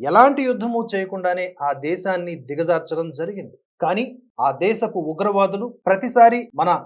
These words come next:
అమాయక ప్రజల మీద లేదా ఆర్మీ జవాన్ల మీద తెగబడుతున్నప్పుడు, ఇమ్మీడియట్‌గా within ట్వంటీ ఫోర్ or ఫార్టీ ఎయిట్ అవర్స్‌లో మనం రిటాలియేట్ చేస్తూ ఉండడం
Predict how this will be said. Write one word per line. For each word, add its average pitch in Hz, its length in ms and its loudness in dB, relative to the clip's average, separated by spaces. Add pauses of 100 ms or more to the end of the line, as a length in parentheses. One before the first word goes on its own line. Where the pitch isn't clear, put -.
అమాయక 202 500 2
ప్రజల 180 260 0
మీద 202 240 -4
లేదా 180 600 0 (180)
ఆర్మీ 175 340 2
జవాన్ల 190 380 -2
మీద 180 160 -2
తెగబడుతున్నప్పుడు, 180 960 -4 (280)
ఇమ్మీడియట్‌గా 190 640 0
within 214 360 -8
ట్వంటీ 196 260 -8
ఫోర్ 180 180 -4
or 170 60 0 (100)
ఫార్టీ 165 240 -6
ఎయిట్ 147 160 -8
అవర్స్‌లో 160 500 -8 (360)
మనం 147 180 -10
రిటాలియేట్ 170 640 -4
చేస్తూ 151 280 -8
ఉండడం 143 340 -8